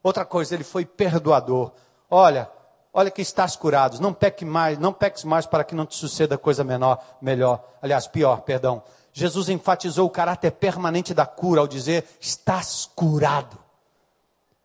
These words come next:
Outra coisa, ele, ele agiu de forma preventiva. Ele disse, "Não peques mais."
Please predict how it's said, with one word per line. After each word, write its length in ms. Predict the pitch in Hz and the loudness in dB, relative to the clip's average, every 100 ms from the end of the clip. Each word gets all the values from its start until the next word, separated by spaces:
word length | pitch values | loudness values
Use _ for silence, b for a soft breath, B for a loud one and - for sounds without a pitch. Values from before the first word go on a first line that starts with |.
| _ - | _ 2
Outra 220 | 240 277 | 2 2
coisa, 320 | 233 208 185 | 2 2 2
ele, 240 | 220 214 - _ | -2 -4 -8 _
ele 160 | - 277 | -2 0
agiu 360 | 254 175 320 | 0 0 -2
de 100 | 311 | -2
forma 280 | - 311 285 | 0 2 2
preventiva. 840 | 269 285 254 254 196 233 247 160 - b | 2 0 0 -4 -6 -6 -4 -4 -8 b
Ele 120 | 254 226 | -4 -4
disse, 260 | 285 - | -4 -4
"Não 320 | 226 240 370 | 0 0 0
peques 460 | 370 254 254 - 285 | -2 -6 -6 -8 -12
mais." 680 | 320 370 381 269 - - | -2 0 0 -2 -10 -18